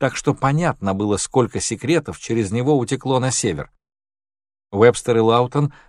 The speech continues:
арестованы и помещены в тюрьму. При аресте у Уэбстера были изъяты шифрованные донесения, шпионская деятельность его была доказана. Тимоти Уэбстер был обречен,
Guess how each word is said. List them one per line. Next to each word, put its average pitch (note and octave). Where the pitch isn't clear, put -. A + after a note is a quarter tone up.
арестованы A#2+
и -
помещены G#2+
в -
тюрьму. F2+
При A2+
аресте D3
у C#3
Уэбстера C3+
были B2+
изъяты A#2
шифрованные G#2+
донесения, A2
шпионская F#2
деятельность B2
его A2
была G2+
доказана. D2+
Тимоти E3
Уэбстер C3
был B2
обречен, A2